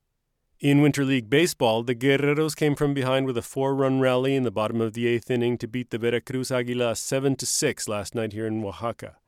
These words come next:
Their next game will be this Thursday in Jalapa.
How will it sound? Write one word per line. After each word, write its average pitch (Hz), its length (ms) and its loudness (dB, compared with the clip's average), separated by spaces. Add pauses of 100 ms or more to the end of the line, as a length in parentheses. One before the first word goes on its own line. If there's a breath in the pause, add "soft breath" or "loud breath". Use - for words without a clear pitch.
(480 soft breath)
Their 127 120 0
next 139 220 0
game 131 180 2
will 123 100 2
be 120 160 -2
this 123 240 -2
Thursday 120 420 -2
in 110 120 -2
Jalapa. 110 560 -8